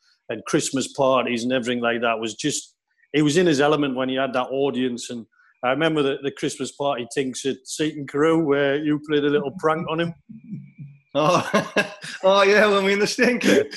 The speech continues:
Speaker 1: <laughs> Yeah.
Speaker 2: <laughs> Yeah, I forgot about that. <laughs> I don't think he ever found it, did he?
Speaker 1: No, he didn't. But go on,
Speaker 2: <laughs>
Speaker 1: t-, tell us, tell us a story, and then we can have a laugh about it.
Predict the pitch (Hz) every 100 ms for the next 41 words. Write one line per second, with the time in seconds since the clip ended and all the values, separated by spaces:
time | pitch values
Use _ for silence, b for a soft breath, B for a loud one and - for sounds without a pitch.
0 | B B - 180 175 156 151 - 156 160
1 | - 202 185 - 202 175 - 180 135 B
2 | B B - 131 139 143 139 135 160 151
3 | 143 123 139 - 131 - 196 170 202 -
4 | B B B B _ 147 185 196 180 165
5 | 147 196 254 214 143 147 190 - _ _
6 | - 180 180 185 175 180 170 165 165 208
7 | 180 214 196 185 - 214 214 214 - 226
8 | 226 202 202 - 180 160 156 156 151 151
9 | 139 - _ _ _ _ _ _ 135 143
10 | 143 147 139 135 127 120 123 120 120